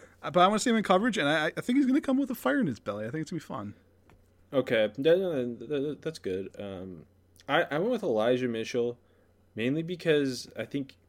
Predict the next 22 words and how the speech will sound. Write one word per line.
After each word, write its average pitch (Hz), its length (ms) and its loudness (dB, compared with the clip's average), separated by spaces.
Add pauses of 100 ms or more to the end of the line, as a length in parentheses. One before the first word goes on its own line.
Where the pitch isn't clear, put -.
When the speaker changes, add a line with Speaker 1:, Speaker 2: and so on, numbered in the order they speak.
(120)
Speaker 2:
he's 123 520 -6
the 127 120 -4
most 123 400 -4 (200)
interesting 123 680 -4
of 117 160 -8
the 120 160 -6
American 117 400 -8
running 117 240 -6
backs. 120 480 -8
Speaker 1:
Yeah. 117 180 -2 (400)
Speaker 2:
He's 117 160 -8
the 131 100 4
guy 113 360 4
I 104 60 -2
think 107 240 -8
has 107 220 -2 (320)
the 107 120 -6
chance 104 300 -8
to 110 60 -8
go 98 120 -4
highest. 104 640 -8 (680)
Um, 98 500 -10